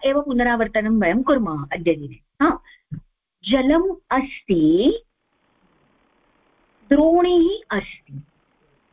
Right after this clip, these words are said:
जलम् अस्ति, द्रोणी अस्ति। द्रोणी इत्युक्ते बकेट्। हा, जलम् अस्ति, द्रोणी अस्ति। अधुना कथं वदामः?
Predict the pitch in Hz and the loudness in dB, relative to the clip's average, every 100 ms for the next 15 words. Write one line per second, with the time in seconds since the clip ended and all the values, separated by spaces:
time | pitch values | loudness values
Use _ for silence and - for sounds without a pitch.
0 | _ _ _ 254 254 262 320 453 _ - | _ _ _ 0 2 2 -2 -6 _ -4
1 | 233 - - 190 156 170 294 494 _ _ | -2 -4 -6 0 2 4 2 0 _ _
2 | _ _ _ _ _ - 269 277 302 330 | _ _ _ _ _ 2 4 4 2 2
3 | 392 403 _ 214 - - 135 - _ 214 | 0 -8 _ -6 -6 -16 -16 -16 _ -2
4 | 320 302 240 147 - 214 302 294 392 254 | 2 2 2 -4 -10 -8 -6 -2 -2 -2
5 | - 180 - - _ - 453 - _ _ | -2 -4 -4 -20 _ -4 -4 -8 _ _
6 | _ 196 247 247 285 403 - - 226 - | _ -2 0 2 0 -4 -10 -6 -6 -6
7 | - 190 233 208 247 254 269 277 330 359 | -2 0 0 0 2 4 2 2 0 -2
8 | 370 - 220 - - 160 156 180 311 _ | -6 -6 -6 -6 -12 -6 -4 -2 -4 _
9 | _ _ _ - 285 370 392 403 _ _ | _ _ _ -2 0 2 0 -2 _ _
10 | _ - 427 480 494 370 277 262 233 220 | _ -8 -2 -2 2 2 2 0 0 2
11 | 214 208 | 2 0